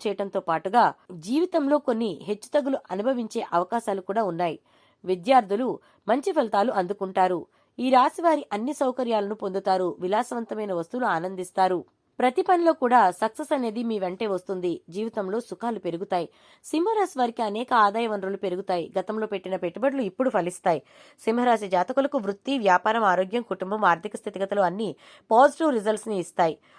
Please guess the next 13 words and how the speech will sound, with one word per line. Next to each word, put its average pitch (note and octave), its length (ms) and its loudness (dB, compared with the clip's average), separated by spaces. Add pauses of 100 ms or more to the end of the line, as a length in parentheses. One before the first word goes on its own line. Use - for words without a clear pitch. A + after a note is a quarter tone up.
(120)
అన్ని C#4 220 4
పనుల్లో C#4+ 440 6
మంచి A3+ 260 0
ఫలితాలు G#3+ 360 0
వచ్చే F#3+ 200 0
అవకాశం G3 400 0
కనిపిస్తోంది. E3+ 680 -6 (320)
ఆదాయం A3+ 380 6
పెరుగుతుంది. F#3 640 -4
షేర్ A3+ 220 -2
మార్కెట్లో B3+ 460 -2
లాభాలు F3+ 380 4
వస్తాయి. E3 360 -2